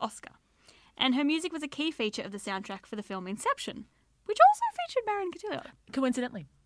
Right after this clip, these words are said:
Speaker 1: There's also a play about the friendship between Edith Piaf and Marlene Dietrich called Piaf Dietrich. <laughs> Such a creative name. I love it.
Speaker 2: Apparently it's a really good play.
Speaker 1: No, we should see it. Another play called The Sparrow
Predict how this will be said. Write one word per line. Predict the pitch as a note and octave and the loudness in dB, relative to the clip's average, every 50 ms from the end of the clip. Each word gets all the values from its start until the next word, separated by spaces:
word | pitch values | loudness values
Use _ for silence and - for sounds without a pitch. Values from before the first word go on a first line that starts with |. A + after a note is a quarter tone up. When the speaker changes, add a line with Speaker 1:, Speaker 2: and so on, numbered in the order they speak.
| _ - - | _ -6 0
Speaker 1:
There's | B3+ B3+ C4 | 0 2 2
also | D4+ E4 F#4+ - G#4+ G4+ G4 | 2 2 0 0 -2 -2 -2
a | |
play | - - B3 G#3+ G#3 G#3 G3+ | 0 0 2 2 2 2 0
about | G3 G#3 G3 G3+ | 0 -2 -2 -4
the | G#3+ | -4
friendship | - G#3+ G3+ G3+ - G3 - | -6 -6 -6 -6 -6 -10 -12
between | - - - G#3+ G#3+ | -10 -8 -8 -6 -6
Edith | - - B3 B3 D4 C#4+ - | -4 -2 -2 -2 -4 -4 -2
Piaf | - A#3+ G3+ F#3 G3 - | -2 0 2 0 0 -2
and | G#3+ G3+ | -4 -6
Marlene | F#3 F#3 F#3 F#3 F#3 F#3+ F#3 | -4 -4 -4 -6 -6 -8 -10
Dietrich | - - - - - - - - - - - - - - | -10 -12 -12 -12 -14 -16 -18 -20 -20 -20 -20 -20 -20 -8
called | - - A3+ A3+ G#3+ G#3 - _ _ - | -4 -2 0 0 0 -4 -8 _ _ 0
Piaf | - B3 A3+ C4 - - | 0 2 2 0 -2 -4
Dietrich. | A3 F#3+ - - - _ _ _ - - | -6 -6 -6 -10 -18 _ _ _ -20 -20
<laughs> | - - - _ _ - - _ _ _ _ - - - _ _ _ _ _ - - _ - - - - - _ | -20 -20 -20 _ _ -18 -18 _ _ _ _ -20 -20 -20 _ _ _ _ _ -20 -18 _ -8 -6 -6 -8 -8 _
Such | - - - - - D5 - - - | -16 -14 -12 -4 -2 -2 -2 -2 -6
a | C4 | -10
creative | - - C#4 D#4+ F#4 E4 E4+ F#4+ A#4 B4 | -8 -6 -6 -6 -6 -6 -8 -8 -6 -4
name. | - C#4 | -4 -2
I | B3+ C#4 | -2 -2
love | F4+ A#4 B4 G4 | -4 -4 -4 -4
it. | C#4+ - - - - | -6 -10 -12 -12 -8
Speaker 2:
Apparently | - A3 C4 B3 | -2 2 2 2
it's | C#4 D4+ | 2 2
a | B3+ | -2
really | G3+ F3+ F3+ | -2 -4 -4
good | E3+ D#3+ - | -6 -8 -8
play. | - - - - - - _ _ | -10 -10 -10 -12 -14 -18 _ _
Speaker 1:
No, | - A4 C5 A#4 | -10 -8 -6 -6
we | F4+ | -6
should | - - A3 | -6 -6 -6
see | D4 C4+ | -6 -6
it. | A3+ - - F#3 - - - - - - - - - - | -6 -8 -10 -18 -20 -20 -20 -20 -20 -20 -20 -20 -12 -4
Another | - B3 C4+ D#4 G4 A4 | 0 2 2 2 2 2
play | - C4+ A3+ A3 | 2 4 4 4
called | G#3+ - A3 A3 G#3 | 4 0 -2 -4 -4
The | F#3+ G3 | -4 -4
Sparrow | - - B3 A3 F#3 - D3 E3 | 0 2 4 4 4 2 -2 -6